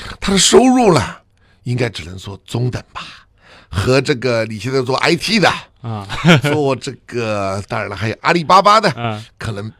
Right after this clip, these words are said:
Speaker 1: 呃，比不过他们。
Speaker 2: 嗯。
Speaker 1: 但是我觉得，一个家长，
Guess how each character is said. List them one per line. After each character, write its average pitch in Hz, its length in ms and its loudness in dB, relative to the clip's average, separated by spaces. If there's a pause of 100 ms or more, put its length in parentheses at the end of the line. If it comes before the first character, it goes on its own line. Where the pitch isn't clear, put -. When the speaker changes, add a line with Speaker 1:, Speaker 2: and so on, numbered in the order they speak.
(120)
Speaker 1:
呃， - 100 -4 (140)
比 98 160 -16
不 - 140 -18
过 98 200 -8
他 98 260 -12
们。 127 240 -4
Speaker 2:
嗯。 98 60 -12 (180)
Speaker 1:
但 165 180 4
是 135 60 4
我 98 180 2
觉 95 240 -8
得， - 140 -10 (1300)
一 190 100 -4
个 170 300 6 (760)
家 147 260 2
长， - 160 -8